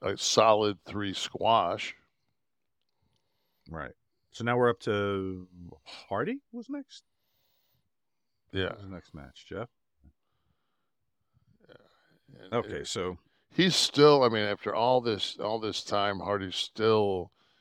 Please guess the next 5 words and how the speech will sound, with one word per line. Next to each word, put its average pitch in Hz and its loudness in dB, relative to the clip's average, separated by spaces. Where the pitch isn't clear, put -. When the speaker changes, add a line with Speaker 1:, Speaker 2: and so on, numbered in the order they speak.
Speaker 1:
throws 98 -2
the 101 -6
absolute 101 -4
worst 101 -4
punch 95 -8